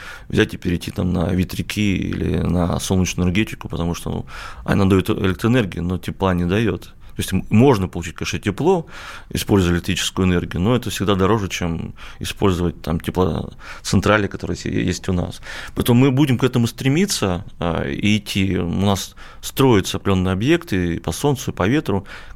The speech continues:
Не, конечно, не так, как, э, на Западе, но все равно тоже строится, производство открывается новое.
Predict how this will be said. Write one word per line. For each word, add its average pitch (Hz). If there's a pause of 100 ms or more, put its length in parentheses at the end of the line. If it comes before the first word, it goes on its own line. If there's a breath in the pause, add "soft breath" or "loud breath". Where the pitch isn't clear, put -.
Не, 98
конечно, -
не 101
так, 143
как, -
э, - (180)
на -
Западе, 82
но 135
все -
равно 139
тоже 151
строится, 131 (300 loud breath)
производство 92
открывается -
новое. 82